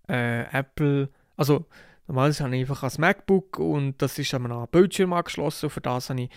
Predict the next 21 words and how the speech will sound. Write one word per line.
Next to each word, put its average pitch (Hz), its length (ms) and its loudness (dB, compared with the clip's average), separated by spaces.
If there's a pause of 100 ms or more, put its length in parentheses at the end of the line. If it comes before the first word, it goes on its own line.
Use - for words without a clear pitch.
(260)
damit 131 240 -2
ich 123 260 2
das - 100 -10
MacBook 135 400 -2
kann 135 100 -6
zuklappen 147 720 0
kann, 131 100 -2
an 123 60 -4
die - 80 -14
Tastatur, 143 680 0 (480)
äh, 127 800 0 (320)
dazu 147 360 4
gekauft, 151 400 0
und 135 120 -2
zwar 131 540 -2
an 120 600 -2
Magic, 131 540 -6
als 139 140 -4
Magic 139 440 -2
Keyboard 151 680 -2
App, 139 200 -4